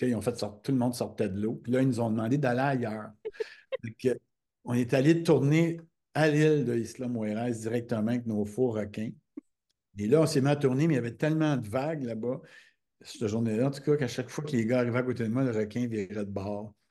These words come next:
Speaker 2: Non.
Speaker 1: On voyait le pied du nageur. Ça a été épouvantable. Et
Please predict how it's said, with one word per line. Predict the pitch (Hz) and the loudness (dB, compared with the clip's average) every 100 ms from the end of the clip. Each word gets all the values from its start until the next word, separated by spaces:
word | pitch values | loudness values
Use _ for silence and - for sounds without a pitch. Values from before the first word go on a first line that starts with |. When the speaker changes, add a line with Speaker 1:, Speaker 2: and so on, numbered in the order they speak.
| 202 | -18
Speaker 2:
Non. | 185 170 139 | -14 -8 -4
Speaker 1:
On | |
voyait | 107 113 113 | 0 0 -2
le | - | -8
pied | - 127 127 | -6 -2 -2
du | 107 | -2
nageur. | 117 110 107 107 107 104 - | -4 -2 -2 -4 -4 -6 -4
Ça | - | 0
a | 117 | 0
été | 110 107 135 - _ _ _ - | -2 -4 -6 -8 _ _ _ -10
épouvantable. | 117 - - 147 131 107 113 107 - 123 - _ _ - - - | -8 -8 -4 -2 0 -2 -4 -6 -6 -10 -14 _ _ -20 -10 4
Et | 131 131 127 - | 6 8 4 -4